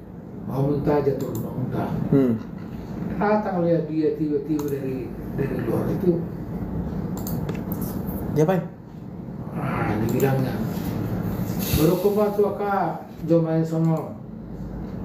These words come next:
Speaker 2: Hmm.
Speaker 1: Biar tahu mereka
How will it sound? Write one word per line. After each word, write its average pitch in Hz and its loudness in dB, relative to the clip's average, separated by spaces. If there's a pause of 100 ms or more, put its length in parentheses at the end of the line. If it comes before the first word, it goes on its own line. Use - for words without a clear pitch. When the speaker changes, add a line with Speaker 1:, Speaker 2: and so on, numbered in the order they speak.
(960)
Speaker 2:
Hmm. 143 2
Speaker 1:
Biar - -8
tahu 151 2 (120)
mereka 165 2